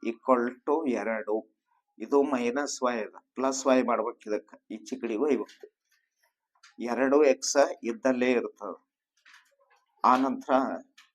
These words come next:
ಇದು ಒಂದು ಈ ಕಡೆ ಬರ್ತದೆ, ಇದು ಈಚೆ ಕಡೆ ಹೋಗುತ್ತೆ, ಇದು ಈಚೆ ಕಡೆ ಬರ್ತದೆ, ಮೈನಸ್ ಎರಡು ಆಯ್ತು. ಇದರಿಂದ ಮತ್ತೆ ಒಂದ ಮೂರು, ಇಲ್ಲಿ ಯಾವ ರೀತಿಯಾಗಿ ನಂಬರ್ಸ್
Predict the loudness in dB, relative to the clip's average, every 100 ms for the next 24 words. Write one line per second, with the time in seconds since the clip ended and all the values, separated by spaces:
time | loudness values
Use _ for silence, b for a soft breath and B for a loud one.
0 | -8 0 6 6 4 2 0 0 -6 _
1 | _ _ _ -6 -4 0 2 2 0 -4
2 | -10 -6 -2 0 0 -2 -4 -2 0 0
3 | -4 -4 -2 -2 -4 -4 -2 -2 -4 -6
4 | -4 -2 -4 -8 _ -20 _ _ _ _
5 | _ _ -6 -4 -2 -2 -2 -2 -2 -2
6 | -4 -8 -12 _ _ _ _ _ _ _
7 | _ _ _ _ -4 0 2 2 2 0
8 | 0 -4 -2 -2 0 0 0 -2 -2 -6
9 | -12 -12 -6 -2 0 2 0 -2 -8 -2
10 | 0 2 0 -4 -8 -6 -6 -6 -8